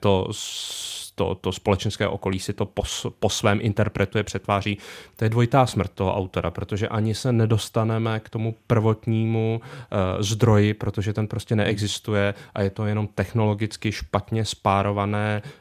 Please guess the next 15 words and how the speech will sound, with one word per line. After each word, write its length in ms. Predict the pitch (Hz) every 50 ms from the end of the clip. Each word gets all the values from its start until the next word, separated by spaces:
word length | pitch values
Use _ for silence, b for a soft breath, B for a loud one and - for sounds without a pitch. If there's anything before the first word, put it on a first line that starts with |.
| B -
dohromady 760 | 107 98 110 101 92 104 104 104 104 101 98 98 101 101 -
a 100 | - 113
dohromady 520 | 98 98 90 104 101 101 98 101 98 101
to 120 | 98 - 101
vytváří 420 | 98 95 - 104 101 98 - 104
nesmysl, 500 | 98 92 90 - - 101 98 - 98 98 B B B B B
který 180 | - 101 98 98
může 200 | 98 92 95 95
být 180 | 98 101 -
potenciálně 600 | - 95 - 98 95 92 - 98 95 95 98 101
velmi 240 | 95 92 95 95 95
ničivý. 400 | 95 90 87 - - 95 90 87 B B B B
Takže 300 | B 98 92 110 110 104 B B B B
staré 440 | - - - 113 104 117 120 120
dobré 520 | 113 117 113 110 113 117 117 110 107 101